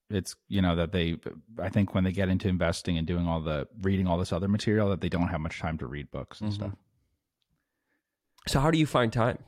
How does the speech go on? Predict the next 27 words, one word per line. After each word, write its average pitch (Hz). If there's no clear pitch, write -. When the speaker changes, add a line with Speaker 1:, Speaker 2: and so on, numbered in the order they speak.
Speaker 2:
Jeff? -
You 110
said 107
on 104
a 104
recent 104
podcast -
that 101
you're 113
finishing 113
a 110
book 101
every 110
three 123
Speaker 1:
Well, 113
Speaker 2:
days. 107
Speaker 1:
I 117
don't 107
run 98
Geico. 92
That 87
helps. -
Yeah, 104
not 131
running 113
Geico 85
helps. -